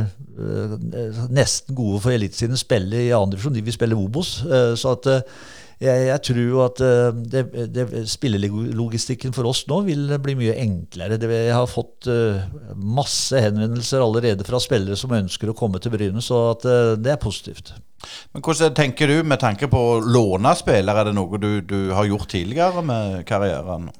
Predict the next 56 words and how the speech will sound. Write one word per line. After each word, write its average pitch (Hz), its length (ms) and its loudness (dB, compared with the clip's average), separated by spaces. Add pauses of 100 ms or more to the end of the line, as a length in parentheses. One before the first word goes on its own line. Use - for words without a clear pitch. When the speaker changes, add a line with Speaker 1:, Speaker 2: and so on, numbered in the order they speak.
Speaker 1:
Ja, 160 120 4 (220)
men 143 140 2
jeg, 143 320 2
jeg 139 80 6
er 139 160 6
opptatt - 340 -2
av 131 80 -2
at - 80 -6
ikke 110 240 -4
det 123 160 4
er 117 340 4
mer 104 300 2
enn 120 160 -4
kanskje 107 400 -2
én 107 120 2
spiller. 101 440 0
Altså 110 380 0
at - 160 -2
ikke 101 160 -4
det, 117 120 4 (300)
at, 98 160 -8
eh, 117 300 4 (200)
ikke 104 160 -10
det 113 60 -2
er 113 140 -6
tre, 98 200 2 (140)
fire, 95 320 -2
fem 101 300 -2
lånespillere 98 640 -2
som 113 140 -2
bare 98 200 0 (120)
er 95 100 -4
der 104 80 -4
på 113 140 0
lån. 113 380 0
Liksom, 98 300 -4
jeg 107 100 -2
er 117 120 2
opptatt - 460 -4
av 104 100 -2
den 104 140 -2
der 90 180 -2
tilhørigheten. 98 1000 -4
Jeg 110 160 2
har 107 100 -2
lyst 98 240 -4
til 104 80 -2
at 113 180 -8
spillere 110 580 -2 (520)
skal - 160 -8
komme 98 260 -2
til 123 80 -2
Bryne, 110 400 0
bo 104 240 -4
på 147 160 0
Bryne, 131 360 2